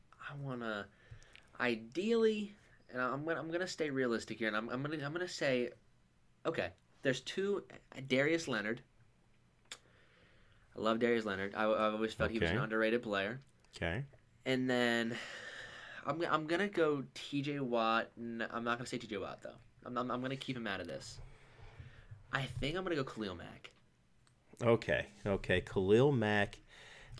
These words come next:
Speaker 2: and
Speaker 1: Darius Leonard.
Speaker 2: Darius Leonard. Okay, so you went kinda linebacker, defensive end there. I start my, dude, I start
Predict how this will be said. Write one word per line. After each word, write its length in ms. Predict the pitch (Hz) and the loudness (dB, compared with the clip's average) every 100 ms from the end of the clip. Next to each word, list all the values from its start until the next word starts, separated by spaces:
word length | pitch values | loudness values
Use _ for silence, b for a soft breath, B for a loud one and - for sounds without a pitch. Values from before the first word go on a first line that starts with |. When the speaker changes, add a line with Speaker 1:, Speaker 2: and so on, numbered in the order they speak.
| - - | -8 2
Speaker 2:
and 460 | 98 90 85 85 | 4 6 6 4
Speaker 1:
Darius 80 | 85 | 2
Leonard. 340 | - - - - - - | -4 -10 -16 -20 -20 2
Speaker 2:
Darius 480 | 113 98 95 90 - | 6 8 8 4 0
Leonard. 320 | 90 80 82 | -2 0 0
Okay, 260 | 107 - 107 | 0 6 6
so 160 | - 101 | 6 2
you 240 | 127 220 | 4 4
went 260 | 208 151 - | 6 4 2
kinda 300 | 143 143 113 | 2 2 2
linebacker, 680 | 113 131 127 123 123 107 | 4 4 4 2 4 0
defensive 600 | 98 113 - 110 - 95 | 2 0 4 0 2 2
end 320 | 101 110 110 113 | 4 4 6 6
there. 220 | 113 107 B B B B B | 4 2 B B B B B
I 160 | 127 139 | 12 12
start 520 | - - 113 104 - | 12 10 12 12 10
my, 160 | 92 67 | 4 2
dude, 300 | 90 101 98 | 4 6 10
I 100 | 113 | 10
start 760 | - - - 98 90 - - | 10 8 10 10 8 4 -6